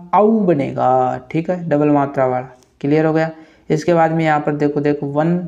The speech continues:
प्लस औ सद्धि, ये न है उसमें ए नि-, ए निकल जाएगा, औ ऐसे कैसे उतर जाएगा? और मैंने बताया ए प्लस औ ओ बनेगा। इसका सूत्र भी अब मैं दिखा देता हूँ आपको।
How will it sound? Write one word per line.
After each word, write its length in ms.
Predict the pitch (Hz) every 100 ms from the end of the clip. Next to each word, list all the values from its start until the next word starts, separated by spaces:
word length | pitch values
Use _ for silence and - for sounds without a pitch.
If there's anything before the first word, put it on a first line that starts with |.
| - - - _ _ _ -
प्लस 280 | 151 156 151
औ 100 | 147
सद्धि, 440 | 143 147 135 143 131 - - _ _ -
ये 120 | 151
न 120 | 156
है 500 | 165 170 165 170 170 165
उसमें 340 | 165 165 170
ए 180 | 160 165
नि-, 180 | 170 - - -
ए 120 | 160
निकल 280 | 170 170 160
जाएगा, 400 | 170 175 180 175 - - _ -
औ 240 | 160 180 170
ऐसे 280 | 165 165 160
कैसे 280 | 170 170
उतर 200 | 175 175
जाएगा? 320 | 170 175 175 175
और 380 | - 170 - - - - - 151
मैंने 200 | 165 175
बताया 680 | 170 170 170 170 165 180
ए 240 | 185 175 -
प्लस 360 | 165 175 - - - 160
औ 340 | 170 190 196 - - - _ _ _ _ -
ओ 160 | 180 196
बनेगा। 680 | 190 135 131 135 135 135 - -
इसका 260 | 156 185 170
सूत्र 320 | 165 160 160
भी 60 | 165
अब 140 | 156
मैं 140 | 156 151
दिखा 220 | 147 135
देता 200 | 135 135
हूँ 100 | 135
आपको। 320 | 131 - 170